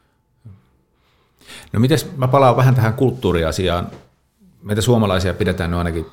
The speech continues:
vähän tämmötenä niinku vaatimattomina ja itteensä vähättelevinä ja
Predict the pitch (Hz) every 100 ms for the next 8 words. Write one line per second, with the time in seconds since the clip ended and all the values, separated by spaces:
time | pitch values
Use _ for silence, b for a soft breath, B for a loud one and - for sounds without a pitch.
0 | _ - - 82 82 80 82 78 78 76
1 | 78 - _ _ 80 80 76 73 69 -
2 | 82 80 76 76 - _ _ 90 - 82
3 | 80 80 - _ - - - - - -
4 | - 123 123